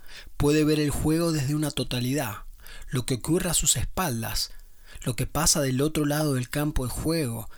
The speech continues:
es advertido por él. Conoce, como un ajedrecista, las posibilidades de avance y movimiento, las combinaciones posibles. Como Mijail Tal,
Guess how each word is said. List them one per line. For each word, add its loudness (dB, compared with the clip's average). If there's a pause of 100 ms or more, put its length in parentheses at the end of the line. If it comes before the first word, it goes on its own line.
(120)
es 2
advertido -4
por -4
él. -10 (540)
Conoce, 4
como -2
un -2
ajedrecista, -2 (320)
las -2
posibilidades 2
de 0
avance 0 (100)
y -4
movimiento, -4 (540)
las -6
combinaciones 0
posibles. -2 (720)
Como 0
Mijail 2
Tal, -2